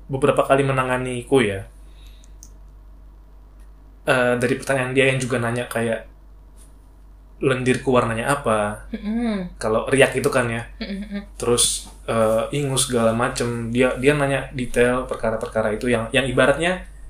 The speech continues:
Speaker 1: dalam pikiran kita masih, aku paling pilek biasa, aku paling dalam keadaan yang pilek-pilek banget, sehingga ini, tapi aku bisa bilang bahwa ketidak-, ketidakenakan, ketidaknyamanan itu terjadi di hidung,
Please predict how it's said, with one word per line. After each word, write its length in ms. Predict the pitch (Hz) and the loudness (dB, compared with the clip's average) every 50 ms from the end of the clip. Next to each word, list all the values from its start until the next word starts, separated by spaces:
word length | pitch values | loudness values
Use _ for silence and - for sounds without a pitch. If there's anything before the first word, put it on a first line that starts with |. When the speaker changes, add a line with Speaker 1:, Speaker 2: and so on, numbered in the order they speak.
| - - - - - - - - - - - - - | -16 -18 -18 -18 -20 -20 -20 -20 -20 -20 -20 -12 0
Speaker 1:
dalam 320 | - 143 135 139 139 139 | 4 4 6 6 6 2
pikiran 400 | 135 151 - - 147 143 139 139 | 2 -2 0 2 4 4 4 4
kita 320 | 131 143 139 139 190 202 190 | 4 2 4 6 4 4 4
masih, 560 | 175 165 - - 147 139 135 135 131 131 - - - - - - | 4 2 2 2 2 2 2 0 -4 -6 -12 -16 -18 -18 -10 -8
aku 240 | 127 - - 180 | -8 -2 -2 -2
paling 400 | 180 - 165 160 180 180 180 180 | 0 2 2 2 2 0 -2 0
pilek 400 | - 151 143 143 147 - - - | 0 2 2 2 0 -2 -4 -12
biasa, 640 | - 120 123 120 110 107 - - 123 120 120 127 123 | -10 -2 2 2 2 2 2 2 2 2 2 2 0
aku 160 | 110 - - | 0 0 0
paling 480 | - - 120 120 135 135 135 139 139 - - - - - - - - - - - - - - - - - - - - - - - - | 2 4 4 4 4 2 -2 -4 -6 -10 -14 -20 -20 -20 -20 -20 -20 -20 -20 -20 -20 -20 -20 -20 -20 -20 -20 -20 -20 -20 -20 -16 -4
dalam 300 | 131 131 123 123 127 127 | 4 4 4 4 4 2
keadaan 340 | - 127 131 135 131 131 135 | 0 2 2 2 2 0 -2
yang 80 | 131 | 0
pilek-pilek 480 | - 156 147 139 - - 156 156 156 165 | 2 4 4 4 4 4 4 4 4 2
banget, 560 | 160 151 160 170 175 175 180 180 180 - - - - - - - - | -2 0 0 2 2 4 4 2 2 -2 -14 -18 -20 -20 -18 -8 -6
sehingga 420 | - - 143 135 135 135 139 143 | -4 -2 -2 -2 0 2 2 2
ini, 480 | 135 135 135 143 147 151 151 151 151 - - - - - - - - - - - - - - - - - - - - - - - | 2 2 0 0 -2 -2 -2 -4 -6 -8 -10 -16 -18 -20 -20 -18 -18 -18 -18 -18 -20 -20 -20 -20 -20 -20 -20 -20 -20 -16 -4 -2
tapi 440 | 135 135 135 214 220 208 202 - | -2 0 2 2 2 2 0 -2
aku 320 | - 147 - 202 208 202 170 | -4 -4 0 0 0 0 2
bisa 240 | 160 156 160 151 147 | 0 0 0 0 2
bilang 160 | 156 185 190 | 2 0 4
bahwa 240 | 170 143 127 123 - | 4 2 2 2 -2
ketidak-, 480 | 127 - 170 151 147 147 - - - | -4 -4 0 0 0 0 0 -2 -6
ketidakenakan, 1120 | - - - 175 151 - 117 - - - 156 143 120 113 117 - - 160 156 165 165 160 160 | -4 -2 0 0 2 2 0 0 -2 -4 -4 -2 -2 -4 -8 -2 2 2 2 2 2 -4 -6
ketidaknyamanan 800 | 156 - - 135 123 117 - - 123 120 120 127 127 127 135 131 | -6 -4 -4 -2 -2 -2 -4 -2 -4 0 0 0 0 0 -4 -6
itu 80 | 127 | -4
terjadi 300 | - 135 120 131 120 127 120 | -4 -2 -2 -2 -2 -2 -2
di 160 | 117 117 110 | -2 -2 -2
hidung, 560 | 101 110 117 117 139 160 175 196 202 202 - | 0 -2 -2 2 2 2 2 2 -2 -4 -8